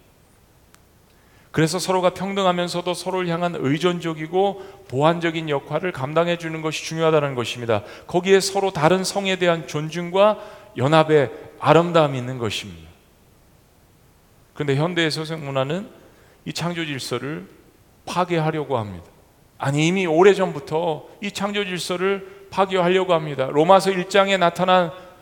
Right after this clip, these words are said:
그 하나님의 탄식, 세상의 탄식이 바로 그런 것들입니다.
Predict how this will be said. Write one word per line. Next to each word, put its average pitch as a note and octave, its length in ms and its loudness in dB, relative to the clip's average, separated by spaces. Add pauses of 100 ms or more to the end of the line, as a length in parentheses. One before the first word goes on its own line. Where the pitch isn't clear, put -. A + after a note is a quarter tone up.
(160)
그 G3+ 120 2
하나님의 G3+ 500 4
탄식, F#3 720 -2
세상의 G3+ 480 4
탄식이 G3 440 -2
바로 F3+ 260 2
그런 F3+ 260 -2
것들입니다. D3 580 -4